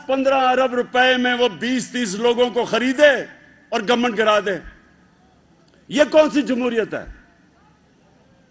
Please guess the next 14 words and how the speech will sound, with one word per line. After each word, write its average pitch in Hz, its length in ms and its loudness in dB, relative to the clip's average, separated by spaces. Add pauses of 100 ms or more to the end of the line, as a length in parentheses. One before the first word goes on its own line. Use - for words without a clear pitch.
(180)
और 180 120 0
इसलिए 247 460 0 (1600)
हम 220 220 0
इनका 233 320 0
पूरी 233 380 -4
तरह 226 180 -2
मुकाबला 220 520 0
करेंगे। 220 480 -2 (1300)
सुप्रीम 196 480 -2
कोर्ट 247 340 0
में 247 80 2
हम 233 220 0
गए 240 300 2
हैं 233 120 -2